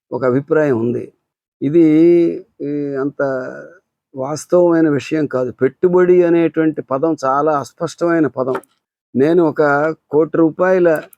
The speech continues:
ఖరీదు చేసే ఒక యంత్రాన్ని అమెరికాలో కొనుగోలు చేసి ఇక్కడ పట్టుకొచ్చి పెట్టాను అనుకోండి, కోటి రూపాయలు అమెరికాకి వెళ్తాయి,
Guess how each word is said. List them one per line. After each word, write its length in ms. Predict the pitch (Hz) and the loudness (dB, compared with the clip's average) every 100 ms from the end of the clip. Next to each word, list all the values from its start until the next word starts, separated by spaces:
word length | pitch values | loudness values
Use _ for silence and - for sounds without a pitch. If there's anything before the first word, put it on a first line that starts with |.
| - | -6
ఖరీదు 300 | 139 170 175 | 0 2 2
చేసే 380 | 165 175 156 170 | 2 0 0 2
ఒక 220 | 160 147 | 2 2
యంత్రాన్ని 840 | 139 139 156 175 180 180 147 143 160 _ _ _ _ | 2 2 0 0 2 2 2 0 -6 _ _ _ _
అమెరికాలో 580 | 120 151 170 175 170 170 | -2 0 0 0 2 2
కొనుగోలు 500 | 151 147 160 170 160 147 | 0 0 2 4 2 0
చేసి 280 | 156 151 175 | -2 -2 -2
ఇక్కడ 280 | 156 147 139 | -2 -2 -4
పట్టుకొచ్చి 500 | 127 131 175 160 - | -4 -6 -6 -8 -4
పెట్టాను 360 | 143 - 165 | -4 -2 -2
అనుకోండి, 640 | 156 147 143 110 110 147 160 _ _ _ _ - | -2 -4 -8 -8 -12 -14 -18 _ _ _ _ -2
కోటి 240 | 165 180 | 0 2
రూపాయలు 480 | 190 185 180 202 208 | 0 2 2 2 2
అమెరికాకి 540 | 190 156 185 196 190 165 | 2 4 2 2 2 2
వెళ్తాయి, 640 | 151 147 127 117 151 | 0 0 -2 -2 -6